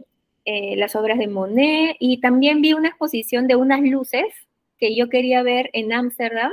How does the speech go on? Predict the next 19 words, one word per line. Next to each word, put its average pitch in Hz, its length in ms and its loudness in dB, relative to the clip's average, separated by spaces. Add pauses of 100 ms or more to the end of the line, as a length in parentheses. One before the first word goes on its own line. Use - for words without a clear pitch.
(120)
pero 196 240 -4
que 196 80 -6
al 185 60 -10
final 208 320 -8
no 233 100 -6
fui 240 180 0
a 240 180 2
Ámsterdam, 240 520 -4 (720)
y 269 120 6
no 311 100 8
eran 453 220 6
las 294 120 6
mismas 330 360 2
luces, 349 380 2
pero 220 200 0
era 226 220 0
muy 233 240 -2
parecido. 190 640 -6
Entonces 254 340 -4